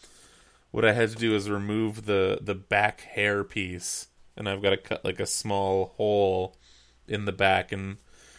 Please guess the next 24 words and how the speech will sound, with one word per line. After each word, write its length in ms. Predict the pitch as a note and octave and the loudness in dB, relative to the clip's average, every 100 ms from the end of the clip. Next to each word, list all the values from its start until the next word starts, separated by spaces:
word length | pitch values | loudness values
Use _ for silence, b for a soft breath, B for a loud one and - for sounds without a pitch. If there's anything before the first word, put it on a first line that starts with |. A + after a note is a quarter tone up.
| B B - | B B -2
and 220 | G2 F#2+ | 0 0
do 160 | F#2 F#2 | -2 2
that. 260 | F2+ F2+ | 4 4
So 120 | - | 0
it's 80 | G#2+ | -4
becoming 260 | A2+ D#3+ D3+ | -2 0 2
a 40 | |
bit 120 | C#3 | 2
more 240 | C#3+ C#3 C3 | 2 4 4
invasive 840 | B2 A#2 G#2+ G2+ G#2 - G#2 F#2+ | 2 -2 2 4 4 2 0 4
than 460 | G2 F#2+ F#2 F2+ - - | 4 4 2 -8 -10 -8
initially 480 | G2 G2 - G2+ | -6 -6 -6 -10
planned, 480 | F2 G#2 F#2 F#2 F2+ | -4 0 0 -2 -6
but 300 | F#2 F#2 F#2 b b b b b b - | -8 -8 -10 b b b b b b -16
should 240 | - - | -12 -6
still 320 | - - A#2 | -2 4 4
be, 480 | A2 G#2+ G2 F#2 F2+ - _ | 6 4 4 2 -2 -10 _
still 240 | - - A#2+ | -8 -2 2
be 100 | A2+ | 4
done, 280 | G#2 F#2+ F#2 | 4 4 -2
should 180 | - - | -10 -6
still 140 | A2 | -4
be 140 | G2 | -2
doable. 440 | F#2 F#2 F#2 F2+ | -2 -2 -2 -4